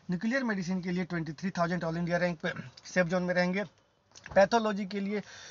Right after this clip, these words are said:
सिक्सटी थाउजेंड all India rank, फैमिली मेडिसिन के लिए आपको फ़ोर्टी फ़ाइव थाउजेंड all India rank, प्ला-, प्लास्टिक सर्जरी के लिए थर्टी फ़ोर थाउजेंड all India rank,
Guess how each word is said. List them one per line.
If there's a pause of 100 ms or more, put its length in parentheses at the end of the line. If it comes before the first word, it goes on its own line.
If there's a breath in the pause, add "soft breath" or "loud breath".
(160 loud breath)
सिक्सटी
थाउजेंड
all
India
rank,
फैमिली
मेडिसिन
के
लिए
आपको
फ़ोर्टी
फ़ाइव (180)
थाउजेंड
all
India
rank,
प्ला-, (380 loud breath)
प्लास्टिक
सर्जरी
के
लिए
थर्टी
फ़ोर
थाउजेंड
all
India
rank,